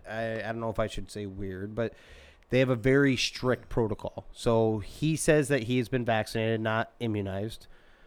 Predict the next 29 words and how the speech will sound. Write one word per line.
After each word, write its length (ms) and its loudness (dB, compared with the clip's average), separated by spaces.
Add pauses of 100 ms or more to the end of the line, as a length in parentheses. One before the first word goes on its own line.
(360)
Doesn't, 680 0
doesn't 320 0
matter. 500 -2
So 200 2
with 260 0
theirs, 460 4
not 200 2
only 180 2
do 100 -2
you 100 2
have 140 0
to 100 -12
be 260 0
ten 340 -2
days 500 -2 (200)
and 120 -4
then 160 -4
symptom 380 -6
free, 560 2 (500)
like 160 0
most 300 0
places, 460 -2 (260)
you 120 0
also 360 2
need 160 -2
to 60 -2
go 240 2
through 760 2
a, 720 -2